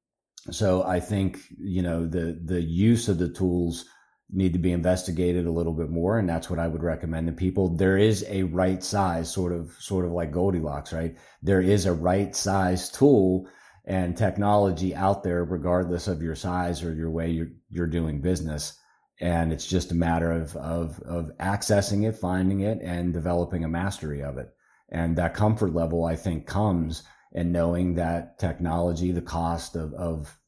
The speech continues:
you know, it's within reach. The cost has come down. Um, so it, it should just, to me, uh, just be accepted that that's, that's how things happen. You know, the, again, the days of needing to print paper out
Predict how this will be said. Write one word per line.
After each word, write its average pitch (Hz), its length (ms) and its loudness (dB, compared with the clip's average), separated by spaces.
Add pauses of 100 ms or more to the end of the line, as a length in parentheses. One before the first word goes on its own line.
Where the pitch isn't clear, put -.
(160)
you 90 140 0
know, 78 240 -2 (240)
it's 87 200 -2
within 92 440 2
reach. - 420 -2
The 87 100 -6
cost 87 380 -2
has 87 160 -4
come 82 240 -4
down. 78 400 -4 (500)
Um, 78 460 -4 (840)
so 95 260 4
it, 87 200 -4
it 90 180 -6
should 87 200 -2
just, 90 400 -2
to 92 60 0
me, 95 600 4 (420)
uh, 85 520 0
just 82 280 -6
be 90 140 0
accepted 98 680 -2
that 95 280 -4
that's, - 580 -4
that's 90 240 0
how 95 140 4
things 98 220 0
happen. 101 420 -2 (320)
You 85 120 -2
know, 85 180 2
the, 80 280 -2
again, 90 380 2
the 87 80 0
days 92 400 2
of 90 180 2
needing 92 420 2
to 95 260 0
print 95 400 -4
paper 104 560 2
out 98 480 0